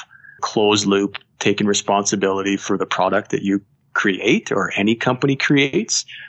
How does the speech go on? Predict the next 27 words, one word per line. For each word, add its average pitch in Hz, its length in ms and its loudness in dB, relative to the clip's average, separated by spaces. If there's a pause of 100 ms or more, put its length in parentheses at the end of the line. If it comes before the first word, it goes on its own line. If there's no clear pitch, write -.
(140)
I - 100 0
think 117 260 -4
that's, - 440 0
um, 98 380 -2 (300)
that 101 120 0
could 107 120 -2
go 98 120 0
a 95 40 -2
long 98 280 0
way 101 300 -4 (380)
for - 20 -2
sure 104 280 0
to 101 100 -4
helping 98 300 -2
us - 400 -2 (160)
make 101 280 -6
things 101 360 -2
more 104 140 0
sustainably 101 720 0
and, 95 160 -6 (380)
and 101 180 2
really 101 240 2
consider 107 400 0
the 101 180 0
end 104 120 2
of 101 100 0
life 104 380 0